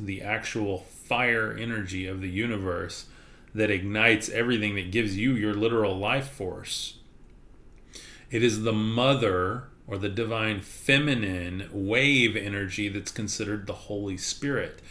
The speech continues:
When you have that feeling wash over you, the Holy Spirit ignites you,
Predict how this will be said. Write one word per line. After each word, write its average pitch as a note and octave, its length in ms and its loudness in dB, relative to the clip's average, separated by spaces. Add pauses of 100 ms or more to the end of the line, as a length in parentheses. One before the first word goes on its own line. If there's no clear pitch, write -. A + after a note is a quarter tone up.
(320)
When G#2 180 -4
you G#2+ 160 4
have A2 100 4
that G2+ 260 -2
feeling A#2 360 2
wash G#2+ 360 -2
over A2 220 0
you, B2 160 2
the G2 100 0
Holy A2 340 -2
Spirit A#2 440 -2
ignites G2 540 -2
you, C3 160 2